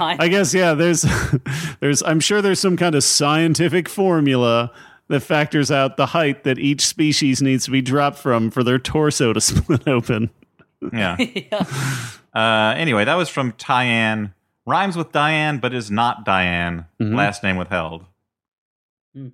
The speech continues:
Speaker 3: good to know.
Speaker 2: Uh,
Speaker 3: Very helpful.
Speaker 2: and this last letter is from Kyle, last name withheld, who writes,
Speaker 1: Kyle Katarn.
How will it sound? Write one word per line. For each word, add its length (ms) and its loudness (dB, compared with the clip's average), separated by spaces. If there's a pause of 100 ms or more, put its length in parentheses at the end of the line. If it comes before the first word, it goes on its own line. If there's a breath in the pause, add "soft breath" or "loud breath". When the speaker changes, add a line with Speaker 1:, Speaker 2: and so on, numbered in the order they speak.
(140)
Speaker 3:
good 160 -12
to 60 -12
know. 100 -4
Speaker 2:
Uh, 440 0 (300)
Speaker 3:
Very 160 -16
helpful. 480 -16
Speaker 2:
and 180 -2
this 160 -4
last 400 -2 (360)
letter 260 0
is 60 -8
from 180 -8
Kyle, 400 -2
last 260 0
name 120 -6
withheld, 340 -4
who 100 -10
writes, 560 -4
Speaker 1:
Kyle 220 2
Katarn. 400 0